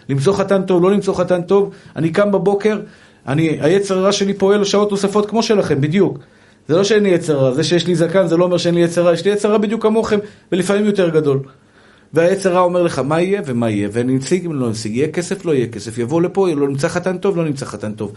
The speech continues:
יהיה, יהיה, בעזרת השם, יהיה להם בית טוב, לא יהיה להם בית טוב, אני אצליח להביא את הכסף, לא אצליח להביא את הכסף, הם יהיו בריאות, הם לא יהיו בריאות,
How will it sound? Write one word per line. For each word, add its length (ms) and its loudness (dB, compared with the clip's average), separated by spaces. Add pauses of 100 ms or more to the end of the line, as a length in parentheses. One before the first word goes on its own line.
(380)
יהיה, 260 2
יהיה, 560 2
בעזרת 280 0
השם, 200 -4
יהיה 100 -2
להם 200 2
בית 200 0
טוב, 180 0
לא 60 4
יהיה 100 4
להם 200 0
בית 160 -4
טוב, 120 -4
אני 140 -2
אצליח 300 -2
להביא 200 2
את 60 -4
הכסף, 340 -4
לא 100 0
אצליח 220 -4
להביא 180 -2
את 40 -4
הכסף, 360 -10
הם 140 -2
יהיו 140 4
בריאות, 300 0
הם 100 -4
לא 80 0
יהיו 160 2
בריאות, 240 -4